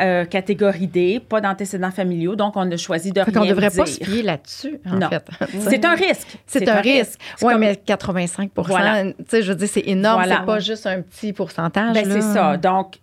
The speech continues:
Speaker 1: dans la catégorie D, moi, j'avais pas d'antécédents familiaux comme environ quatre-vingts, quatre-vingt-cinq pour cent des femmes diagnostiquées avec un cancer du sein. Donc, on a choisi de rien me dire.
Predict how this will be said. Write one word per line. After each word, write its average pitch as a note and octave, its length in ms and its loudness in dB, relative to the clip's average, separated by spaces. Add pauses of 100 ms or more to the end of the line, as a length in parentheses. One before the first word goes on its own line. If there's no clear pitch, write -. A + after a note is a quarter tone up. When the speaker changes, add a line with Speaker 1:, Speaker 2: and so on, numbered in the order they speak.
(220)
Speaker 1:
dans F#3+ 200 -2
la F#3 100 0
catégorie F#3 560 -4
D, A3 440 0 (180)
moi, F#3+ 120 0
j'avais F3 180 -2
pas E3+ 120 -6
d'antécédents E3+ 480 -6
familiaux E3+ 460 -2
comme D#3 180 -4
environ D3+ 380 -8
quatre-vingts, D3 320 -10
quatre-vingt-cinq D#3 560 -10
pour D#3 100 -18
cent D3 140 -10
des D3 120 -6
femmes D#3 220 -8
diagnostiquées D3+ 560 -8
avec D3+ 220 -10
un D3+ 60 -12
cancer D#3 380 -8
du D3+ 120 -14
sein. A3+ 220 -4
Donc, F3+ 280 -2
on E3 140 -2
a D#3+ 40 -4
choisi D#3+ 360 -6
de G3 80 2
rien F3+ 240 -2
me E3 80 -2
dire. D#3 340 -8